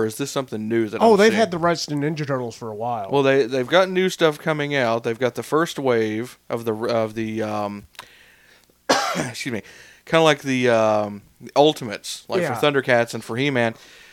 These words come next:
Speaker 1: And the first wave, from what I remember, is Raph, uh, Foot Soldier, Splinter, and Baxter Stockman.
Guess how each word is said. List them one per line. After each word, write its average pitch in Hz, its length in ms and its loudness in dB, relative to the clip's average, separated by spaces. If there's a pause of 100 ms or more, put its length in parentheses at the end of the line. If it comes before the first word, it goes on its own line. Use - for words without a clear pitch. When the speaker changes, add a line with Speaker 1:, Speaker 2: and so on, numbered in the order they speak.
(120)
Speaker 1:
And 120 160 0
the 123 60 2
first 175 320 0
wave, 156 280 6
from 139 160 -6
what 143 140 4
I 143 60 8
remember, 135 360 2
is 117 220 0
Raph, 143 640 2
uh, 120 540 0
Foot 151 260 0
Soldier, 139 420 0
Splinter, 156 880 0
and 131 1040 -2
Baxter 127 280 0
Stockman. 82 360 -4